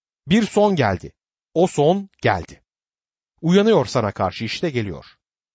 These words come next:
Memlekette oturan sonun geldi. Vakit geldi, gün yakın, karışıklık günü. Dağlar üzerinde sevinçle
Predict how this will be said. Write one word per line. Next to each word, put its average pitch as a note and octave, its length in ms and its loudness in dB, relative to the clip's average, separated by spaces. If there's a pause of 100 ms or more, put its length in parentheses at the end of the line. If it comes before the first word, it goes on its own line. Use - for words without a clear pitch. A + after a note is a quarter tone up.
(100)
Memlekette D3+ 540 0
oturan C#3+ 480 0
sonun A2+ 360 -6
geldi. F#2 400 -4 (480)
Vakit D#3+ 340 -2
geldi, D#3 500 2 (260)
gün E3 300 -2
yakın, D3 480 -2 (240)
karışıklık - 560 -8
günü. E2 180 -14 (720)
Dağlar G3 320 4
üzerinde F3+ 500 2
sevinçle F#3+ 680 -2